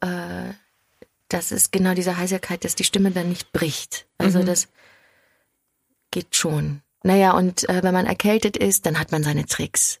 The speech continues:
Speaker 1: Weil, es hatten wir schon das Thema, man ist gebucht, das Studio ist gebucht und es gibt ein Erscheinungs-, äh,
Speaker 2: Termin
Speaker 1: Datum.
Speaker 2: und dann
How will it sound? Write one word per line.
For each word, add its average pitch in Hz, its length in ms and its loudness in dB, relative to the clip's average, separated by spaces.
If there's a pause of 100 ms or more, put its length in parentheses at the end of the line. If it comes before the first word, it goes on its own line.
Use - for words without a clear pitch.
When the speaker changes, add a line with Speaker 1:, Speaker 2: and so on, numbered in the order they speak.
Speaker 1:
Weil, 180 340 4 (400)
es - 140 -2
hatten 190 180 0
wir 196 100 2
schon 190 160 0
das 175 160 -2
Thema, 190 300 0 (500)
man 170 120 0
ist - 140 -2
gebucht, 240 880 0
das - 120 0
Studio 208 300 2
ist - 160 2
gebucht - 840 -4 (240)
und 160 420 -6
es 160 140 0
gibt - 160 -2
ein 170 40 0
Erscheinungs-, 196 760 2 (280)
äh, - 60 -12
Speaker 2:
Termin 185 340 -2
Speaker 1:
Datum. 190 500 4
Speaker 2:
und 208 160 6
dann 202 220 2